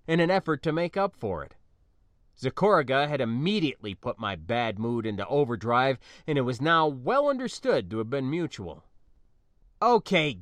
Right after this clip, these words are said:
gorgeous," I'd said to him, pointing at his face from across the table so there'd be no mistake. "Why don't we start with you trading in that moldy sneer for a little professionalism?" Lacking any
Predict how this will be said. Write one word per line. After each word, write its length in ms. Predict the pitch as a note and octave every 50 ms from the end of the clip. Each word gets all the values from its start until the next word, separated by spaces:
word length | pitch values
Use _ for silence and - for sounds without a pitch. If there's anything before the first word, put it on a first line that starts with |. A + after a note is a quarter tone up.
| F#2 -
gorgeous," 800 | - - C3 C#3 C#3+ C3+ B2+ - - B2 A#2 - - - - - _ _ _ _ -
I'd 220 | G#2 G#2+ F#2+ E2
said 300 | - - C#3 A#2 G#2+ F2
to 100 | G2+ F#2+
him, 300 | G2+ A2+ A2+ A#2 A#2+ A#2+ - _ _ -
pointing 440 | - D#3 D#3+ D3+ - - D3 C#3+
at 80 | C3+ A#2+
his 140 | B2 A#2 -
face 420 | - - F3+ D#3+ C3+ C3+ C#3 -
from 180 | - D3+ C3 A#2+
across 320 | - - C#3+ C3+ B2 A2+
the 140 | - A#2+ G#2+
table 420 | - D3 C#3+ C3 A#2+ G#2+ B2+ D3
so 160 | D#3 - B2 G#2+
there'd 200 | F#2 G2+ F#2+ E2
be 140 | G#2 F#2+
no 260 | F#2 F#2 G#2 C#3 D#3 D3
mistake. 640 | B2 F#2 - - - D#3 C#3+ G#2+ F2 F2+ - - _ _ _ _ _ _ _ _ _ -
"Why 240 | C#3 E3+ C#4+ D#4
don't 180 | D#4+ D4+ C4+ A3+
we 100 | A3+ A3+
start 340 | - - - G#3+ G3 G3 D#3+
with 140 | E3 D3 B2+
you 240 | C#3+ F#3+ B3 B3
trading 420 | - - - A3 G#3+ G3 F3 E3+ F3
in 100 | E3+ D#3+
that 180 | D#3 C#3 C3
moldy 560 | B2+ C3 D3 D#3 F3+ G3+ G3 F3+ D3+ D#3 C3 A#2
sneer 580 | - - - - - - F3+ F3+ E3+ D3+ C3
for 200 | - - C3 C3
a 60 | C3
little 260 | B2+ C3+ E3+ D#3+ C#3 -
professionalism?" 960 | - B2 G#2+ - - E3 B2+ - - - A#2 F#2 E2 F2+ D#2 - - D2+ - - - _ _ _ _ _ _ _ _ _ _ _ _ _ _ _ _ _ _ _ _ _ _ _ _ _ _ -
Lacking 440 | - A3 C#4+ D#4 - - A#3+ A#3 B3
any 160 | A#3+ G#3+ E3+